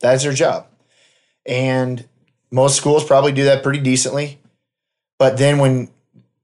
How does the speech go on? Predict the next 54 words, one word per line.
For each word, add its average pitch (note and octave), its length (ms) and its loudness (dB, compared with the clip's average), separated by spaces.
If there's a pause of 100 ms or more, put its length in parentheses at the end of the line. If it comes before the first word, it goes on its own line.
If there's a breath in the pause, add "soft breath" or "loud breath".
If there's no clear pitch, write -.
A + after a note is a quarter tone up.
(260)
a B2 100 2
lot B2+ 300 2
of D3+ 80 -2
you D3 80 -6
students F#3 440 -2
out A2 220 0
there C3 220 2
are C3 40 2
coming C#3 340 -2
out C#3+ 160 0
and C3+ 100 -4
you're A#2+ 60 -2
scared D3+ 400 -2
to - 60 -10
freaking E3 400 -4
death. E3 320 2
And C3 100 0
I, B2+ 140 -2
I B2+ 60 0
just B2+ 180 -2
hate D#3+ 220 -2
to C3+ 80 -2
see F3+ 280 0
it E3+ 180 -2
because, B2+ 300 -2
again, D3+ 320 0
you E3 100 0
guys G3 240 2
are D3+ 80 -2
taking F3 320 0
these C#3 180 0
huge B3+ 680 0
freaking F3 640 -2
loans G3+ 320 2
out. C#3 140 4
I - 20 -2
mean, E3 140 0
it's A3+ 120 -2
even D3 380 0
way F3+ 180 4
more F3 220 2
than D#3+ 120 2
what D#3 120 2
it D3 60 2
was D#3 200 2
when C3+ 200 0
we E3+ 160 0
were F#3 160 0
in C3 120 0
there B2 160 -2
ten, C#3 300 -8
fifteen C3+ 400 -8
years G3+ 240 -4
ago. B2 200 -4